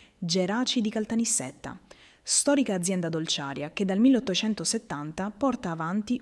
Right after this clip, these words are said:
una delle produzioni simbolo della tradizione gastronomica nissena. L'evento è stato promosso dall'associazione culturale Gli Ultimi Cantastorie,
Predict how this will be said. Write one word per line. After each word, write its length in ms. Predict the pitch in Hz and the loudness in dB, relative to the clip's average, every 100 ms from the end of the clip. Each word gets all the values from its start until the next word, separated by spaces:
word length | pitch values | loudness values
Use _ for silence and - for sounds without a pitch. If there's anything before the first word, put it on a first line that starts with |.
| - | 6
una 260 | 277 180 | 6 6
delle 220 | 156 165 | 0 -2
produzioni 540 | 165 170 175 - 170 185 | -2 -4 -4 -4 -4 -2
simbolo 540 | - 160 156 190 220 | -2 -2 -2 -4 -4
della 240 | 190 185 170 | -2 0 0
tradizione 500 | - 170 214 - 151 | -4 -4 -4 -4 -4
gastronomica 640 | 156 - 208 180 151 143 | -4 -4 -2 -4 -6 -8
nissena. 500 | 143 127 - 113 - - _ - - - - | -10 -6 -6 -6 -12 -18 _ -20 -20 -20 -10
L'evento 420 | - 214 320 359 240 | 2 6 6 6 2
è 40 | |
stato 360 | - 214 202 190 | 2 2 0 0
promosso 580 | 208 214 170 175 - | 2 2 2 0 0
dall'associazione 880 | 202 208 208 214 220 240 233 208 175 | 0 2 2 0 0 0 0 -2 -2
culturale 800 | 160 208 208 277 302 294 294 294 - - - | -2 -2 0 2 4 4 4 2 -4 -20 2
Gli 180 | 220 | 8
Ultimi 420 | 247 254 202 220 220 | 10 8 6 2 2
Cantastorie, 1000 | 247 254 277 - - 160 147 147 156 | 2 2 2 0 -2 -4 -4 -6 -8